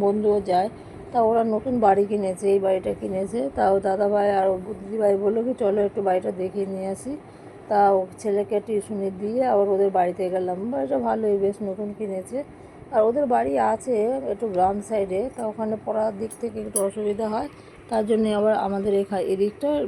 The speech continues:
মানে এটা কিনেছে। এটাও একটু ভেতরে, যাই হোক, একদম তৈরি বাড়ি পেয়েছে। বাড়িটা ভালোই, আমি দেখলাম যা।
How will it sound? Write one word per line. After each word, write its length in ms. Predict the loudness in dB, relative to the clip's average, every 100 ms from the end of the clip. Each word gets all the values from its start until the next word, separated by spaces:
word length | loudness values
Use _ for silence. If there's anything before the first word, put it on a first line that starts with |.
| -4
মানে 300 | -4 -2 -2
এটা 160 | -2
কিনেছে। 360 | 0 0 0 -4
এটাও 220 | -2 0
একটু 140 | 0 0
ভেতরে, 560 | 2 2 2 0 0 -4 -8 -18 -14 -2
যাই 160 | 2
হোক, 140 | 2 0
একদম 360 | 0 2 2
তৈরি 360 | 0 2 2 2
বাড়ি 240 | 2 2 0
পেয়েছে। 420 | 0 0 -2 -2
বাড়িটা 280 | -2 -2 -2
ভালোই, 420 | -2 -2 0 -2
আমি 220 | -4 -6 -6
দেখলাম 520 | -6 -4 -6 -6 -8
যা। 160 | -6 -6